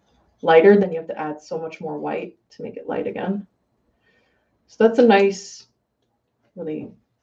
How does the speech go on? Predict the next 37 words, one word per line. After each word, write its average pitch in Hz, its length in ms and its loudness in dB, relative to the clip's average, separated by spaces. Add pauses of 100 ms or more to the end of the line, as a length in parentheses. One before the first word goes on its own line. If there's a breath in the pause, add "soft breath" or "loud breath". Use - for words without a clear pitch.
(120)
light - 340 -10
pink, 262 240 -6 (260)
like, - 200 -20
pastel - 440 -4
pink. 262 320 -6 (680 soft breath)
But 208 60 0
we 233 80 -2
want 262 200 0
something 240 320 -2
look 208 300 -4
a 190 80 -2
little 190 220 -2
bit 180 160 -6
more 170 480 -8
natural 175 400 -12
for - 120 -10
the - 120 -2
rabbit. 277 480 -4
So 185 440 -8 (440)
I'm 226 60 -12
gonna 190 120 -14
add 190 140 -6
a - 20 -6
little 185 260 -6
bit 180 320 -10
of 165 300 -10 (2250)
this - 240 -20
raw 165 220 -18
sienna. 240 600 -12 (1500)
Gives 202 200 0
it 202 120 -2
more 185 220 0
of 175 100 -4
a, - 640 -10
a - 20 -8
warmer 160 460 -6
tone, 285 400 -10